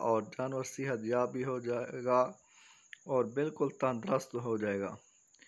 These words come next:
अक्सर डॉक्टर हजरात पूछते हैं कि इसका इलाज नहीं है और फार्मर हजरात भी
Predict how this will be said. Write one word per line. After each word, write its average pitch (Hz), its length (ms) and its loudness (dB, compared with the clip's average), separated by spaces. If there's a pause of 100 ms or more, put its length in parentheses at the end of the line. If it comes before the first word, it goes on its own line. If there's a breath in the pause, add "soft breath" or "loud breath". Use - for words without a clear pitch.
(380 loud breath)
अक्सर 165 340 0
डॉक्टर 170 340 2
हजरात 160 560 4
पूछते 156 300 -6
हैं 170 180 -4
कि 147 220 2
इसका 147 300 -2
इलाज 139 340 2
नहीं 151 200 -6
है 147 120 -6
और 120 260 -2
फार्मर 139 280 -4
हजरात 131 480 0
भी 143 180 -6